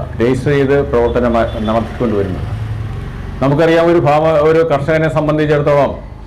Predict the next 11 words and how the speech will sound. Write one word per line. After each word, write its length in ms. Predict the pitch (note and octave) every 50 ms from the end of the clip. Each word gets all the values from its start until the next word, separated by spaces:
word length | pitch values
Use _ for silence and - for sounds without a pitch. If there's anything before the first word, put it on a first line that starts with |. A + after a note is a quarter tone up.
| - - - - - - - - - - B2
അവന് 160 | C#3 D#3 D#3+ D3+ D3+
ആവശ്യമുള്ള 520 | D#3+ E3 E3+ E3+ F3 E3 D#3+ D#3+ D#3+ E3 E3+ E3 C3+ C#3
ഇൻപുട്ടുകൾ, 460 | C#3+ D3+ D3 D#3+ D3+ D#3 D3 C#3 B2 A2 - - - - - - - - - A#2
അവന് 260 | C3 C#3 C#3+ D3 C#3+ C3+ A#2+ A#2+ C3+
ആവശ്യമുള്ള 440 | C#3 D3 C#3 - D#3 D3+ D3+ D3 D3 D3 D3+ C#3+ - - - - - - - - - - - - - - -
വിത്തും 300 | C3 C3 - D#3 D3+ D3 C#3 C#3
വളവും 260 | C#3+ C#3+ D3 C#3+ C#3 C#3 - - - - -
കീടനാശിനികളും 720 | - C#3 C#3 C#3+ C#3+ C#3 C#3 - D3+ D3 C#3 C#3 C#3 C3+ C#3 C3+
യന്ത്രസാമഗ്രികളും 760 | C3 C3+ C#3 C#3 D#3 D3 C#3+ C#3 C#3 C3 C#3+ C#3 C#3 C#3 C#3 C3+
എല്ലാം 200 | C3 C#3 C#3+ C#3+ C3+ C3+
തന്നെ 200 | C3+ C3+ C#3+